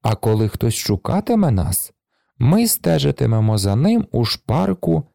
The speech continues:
і будемо сміятися з нього. Або візьмемо прутика, просунемо його в шпарку і будемо шпигати кожного, хто наблизиться до дуба",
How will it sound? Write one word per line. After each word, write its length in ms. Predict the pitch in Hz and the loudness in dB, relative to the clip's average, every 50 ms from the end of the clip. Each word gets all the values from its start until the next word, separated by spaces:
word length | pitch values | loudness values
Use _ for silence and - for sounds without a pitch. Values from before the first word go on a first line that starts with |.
| _ _ _ | _ _ _
і 180 | - - - | -4 -2 0
будемо 460 | 240 226 233 - 214 196 196 185 185 175 | 0 2 2 2 2 4 2 2 2 0
сміятися 760 | - - - 156 151 156 165 143 - - 104 - - 107 | 0 0 0 0 2 2 2 0 0 0 -2 0 0 -2
з 100 | 101 95 | -2 0
нього. 340 | 104 101 92 80 80 92 - - _ _ _ _ _ _ _ _ _ _ _ _ _ _ _ _ _ _ _ | 0 0 2 2 0 -2 -4 -8 _ _ _ _ _ _ _ _ _ _ _ _ _ _ _ _ _ _ _
Або 300 | - 170 165 156 160 175 | 0 2 2 2 2 2
візьмемо 540 | 151 165 160 143 143 139 131 120 123 131 147 | 2 2 2 2 2 2 2 2 2 0 0
прутика, 600 | 151 - 294 311 320 - 294 247 - 240 226 233 - _ _ _ _ _ | 0 2 0 0 2 0 -4 -2 0 -2 -2 -2 -4 _ _ _ _ _
просунемо 680 | - 185 180 170 165 - - 180 180 175 170 165 165 165 | 2 2 2 2 2 2 2 2 2 4 2 2 2 2
його 260 | 156 151 139 139 139 | 2 2 2 2 0
в 60 | 135 | 0
шпарку 680 | - - - _ - 101 95 95 101 - - - 269 - _ _ _ _ | -2 -6 -4 _ 0 0 2 0 -2 -2 -2 -4 -4 -4 _ _ _ _
і 180 | - 185 196 208 | -2 0 0 2
будемо 460 | 220 254 247 240 214 220 202 202 202 | 2 2 2 4 4 4 4 2 0
шпигати 640 | - - _ - 175 165 160 156 147 139 - 143 | 0 -2 _ 0 2 2 4 2 2 0 0 -4
кожного, 680 | 139 _ - - 262 247 233 220 214 220 202 196 196 196 | -4 _ -2 0 2 2 2 0 0 0 0 2 0 -2
хто 280 | 175 - _ - 247 247 | -4 -6 _ -2 0 0
наблизиться 760 | 226 208 185 160 147 156 175 175 165 160 160 151 - - 80 | 2 0 0 2 2 4 4 4 4 2 2 0 0 -4 -2
до 160 | 151 156 156 | 0 0 2
дуба", 400 | 131 120 117 113 110 110 113 | 2 2 2 2 2 0 0